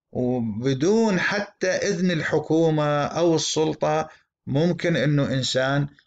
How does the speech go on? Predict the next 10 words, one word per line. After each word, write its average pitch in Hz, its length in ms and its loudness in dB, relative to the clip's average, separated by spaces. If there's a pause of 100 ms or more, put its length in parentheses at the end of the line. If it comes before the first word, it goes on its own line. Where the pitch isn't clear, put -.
(160)
يبني 135 580 0
في 117 240 0
هذه 113 680 -2
الأرض 139 480 -2 (340)
طالما 123 760 0
الدولة 170 720 0 (240)
لم 139 460 0
تضع 131 540 -2
يدها 123 800 0 (220)
عليه. 104 480 -2